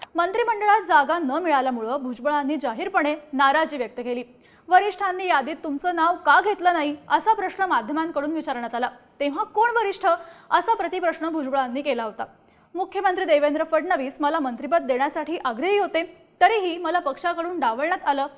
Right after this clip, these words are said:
"मी काही हातातलं खेळणं नाही," अशा शब्दात भुजबळांनी आपला संताप व्यक्त केला होता. मधल्या काळात त्यांची मुख्यमंत्री फडणवीसांशी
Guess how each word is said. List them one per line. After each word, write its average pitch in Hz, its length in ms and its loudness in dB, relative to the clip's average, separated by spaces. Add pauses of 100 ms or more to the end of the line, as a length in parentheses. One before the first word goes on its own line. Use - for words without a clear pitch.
(220)
"मी 440 120 -4
काही 440 220 2
हातातलं 381 580 2
खेळणं 320 340 2
नाही," 311 220 -2 (260)
अशा 330 220 2
शब्दात 359 400 2
भुजबळांनी 285 560 -2
आपला 269 280 0
संताप 254 380 0 (200)
व्यक्त 277 300 -2
केला 240 180 -2
होता. 240 200 0 (280)
मधल्या 339 360 2
काळात 330 340 4
त्यांची 277 400 -2
मुख्यमंत्री 349 520 -4
फडणवीसांशी 311 800 -2